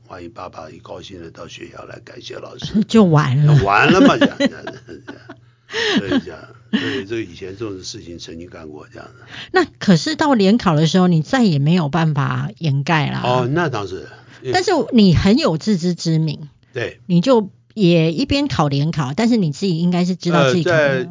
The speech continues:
Speaker 1: 联考是在七月份的考试。
Speaker 2: 是。
Speaker 1: 呃，但是在五月份的时候，我早已经在布告栏里头已经知道那个就是军校也在同时招生嘛。
Speaker 2: 对。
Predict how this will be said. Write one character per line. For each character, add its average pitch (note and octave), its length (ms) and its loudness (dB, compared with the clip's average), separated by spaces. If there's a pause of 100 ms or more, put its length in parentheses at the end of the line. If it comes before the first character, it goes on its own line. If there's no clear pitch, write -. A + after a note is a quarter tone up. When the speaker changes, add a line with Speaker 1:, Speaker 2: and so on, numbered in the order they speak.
(140)
Speaker 1:
联 A3 400 -4
考 F#2 300 -12
是 A2 200 -20
在 G2 200 -12
七 - 220 -12
月 D3+ 160 -8
份 A#2 220 -14
的 - 80 -18
考 - 220 -20
试。 - 180 -18
Speaker 2:
是。 C#3 400 -2
Speaker 1:
呃， - 140 -20 (480)
但 D3+ 160 -8
是 C#3+ 80 -8
在 D3 80 -4
五 F#2+ 260 -14
月 D3 160 -6
份 C3+ 180 -10
的 F#2 100 -10
时 E2+ 100 -18
候， D#2 160 -14
我 D#2 160 -18
早 G#2+ 240 -8
已 G2+ 60 -10
经 G#2 160 -14
在 G#2 180 -8
布 B2+ 180 -14
告 A2+ 140 -10
栏 E2+ 240 -14
里 D#2 80 -14
头 D#2 180 -18
已 D2+ 40 -18
经 D#2 320 -18
知 F#2+ 180 -20
道 F2 240 -16
那 D#2 80 -20
个 D2 120 -20
就 D2 80 -20
是 D#2+ 240 -20
军 G#2+ 200 -12
校 F#2+ 220 -12
也 - 160 -18
在 - 240 -20
同 - 180 -20
时 - 180 -20
招 - 220 -20
生 - 160 -20 (100)
嘛。 - 160 -20 (440)
Speaker 2:
对。 D#3 280 0